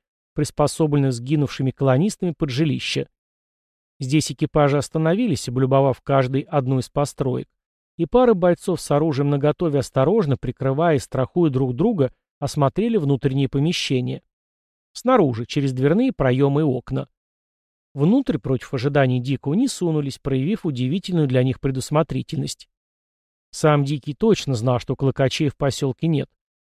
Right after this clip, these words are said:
но мягкое мясо об этом не в курсе, верно? Тем не менее, в плохо просматриваемые места пришельцы не полезли.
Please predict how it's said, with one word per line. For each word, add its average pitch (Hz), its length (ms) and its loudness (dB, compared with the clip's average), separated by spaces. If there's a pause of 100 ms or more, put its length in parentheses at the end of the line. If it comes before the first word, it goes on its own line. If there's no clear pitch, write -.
(180)
но 139 140 0
мягкое 135 400 2
мясо 131 320 0
об 123 80 -2
этом 127 220 -2
не 180 80 2
в - 100 -10
курсе, 131 360 -8
верно? 190 340 0 (800)
Тем 139 200 2
не 139 120 4
менее, 143 280 2
в - 80 -14
плохо 151 300 -2
просматриваемые 139 960 0
места 139 360 0
пришельцы 139 560 -2
не 139 80 -2
полезли. 139 580 0